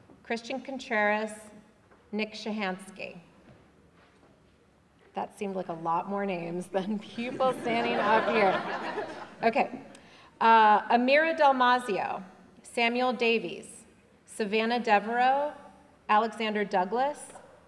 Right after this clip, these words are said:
Caroline Elpers, Sharuz Esmili, Edgard Espinoza Fernandez, Addie Fenta, Rebecca Frank, Andrew Fries,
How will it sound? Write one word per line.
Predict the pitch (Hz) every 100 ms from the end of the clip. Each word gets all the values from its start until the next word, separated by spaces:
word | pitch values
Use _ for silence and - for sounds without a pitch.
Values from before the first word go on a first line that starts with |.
| _ - -
Caroline | - 240 240 226 202
Elpers, | 202 208 240 240 247 247 - - -
Sharuz | - - 233 202 240 277 269 -
Esmili, | 208 208 214 220 226 262 294 - - _ _ -
Edgard | 226 214 240 240
Espinoza | 233 208 - 214 208 208 202
Fernandez, | 202 196 202 226 254 269 277 - - - -
Addie | 214 214 220
Fenta, | 208 214 214 214 269 269 277 - - -
Rebecca | 202 208 214 214 226 -
Frank, | 220 180 - - - - - _ - -
Andrew | 226 226 247
Fries, | - 240 240 254 302